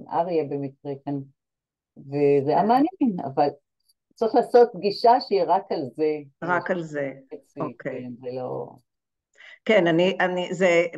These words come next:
Speaker 2: ברור שזה רק טעימה קטנטונת, אה, אמור להיות, כי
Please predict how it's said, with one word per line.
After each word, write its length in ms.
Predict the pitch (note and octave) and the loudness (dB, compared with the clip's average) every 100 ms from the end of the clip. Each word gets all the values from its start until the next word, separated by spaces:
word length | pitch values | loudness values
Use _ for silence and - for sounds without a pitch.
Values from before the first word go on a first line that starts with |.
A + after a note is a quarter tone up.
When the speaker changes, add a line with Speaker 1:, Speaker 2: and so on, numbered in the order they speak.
| - F3 | -14 -4
Speaker 2:
ברור 360 | F#3 F#3 G#3+ | -2 0 -2
שזה 240 | C#4 B3 A3+ | -2 -4 -4
רק 200 | F#3+ - - | -4 -6 -4
טעימה 680 | B3 G3+ G3 F3+ G#3+ G#3+ G#3+ G#3 | -4 -2 -4 -2 -2 -2 -6 -10
קטנטונת, 1160 | - G#3+ G3 G3 C4 C4+ D4 G3+ E3+ E3+ _ | -6 -4 -4 -2 -2 -2 -4 -6 -8 -14 _
אה, 400 | G3+ F3+ E3+ E3 D#3 D#3+ _ - | -8 -6 -6 -6 -8 -12 _ -12
אמור 280 | F3 F3+ F3 | -8 -6 -6
להיות, 460 | F3+ F3 E3 F3 - _ | -6 -6 -6 -8 -16 _
כי 140 | G#3 | -8